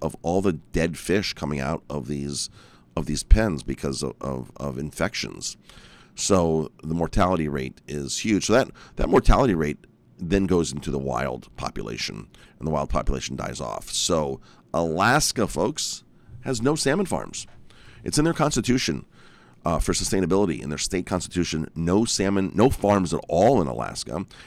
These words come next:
there's a lot of places around the world now in sa-, in areas that are saying, "Hey, this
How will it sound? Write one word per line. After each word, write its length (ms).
there's 180
a 40
lot 100
of 80
places 300
around 400
the 60
world 360
now 200
in 180
sa-, 220
in 120
areas 360
that 100
are 60
saying, 280
"Hey, 320
this 180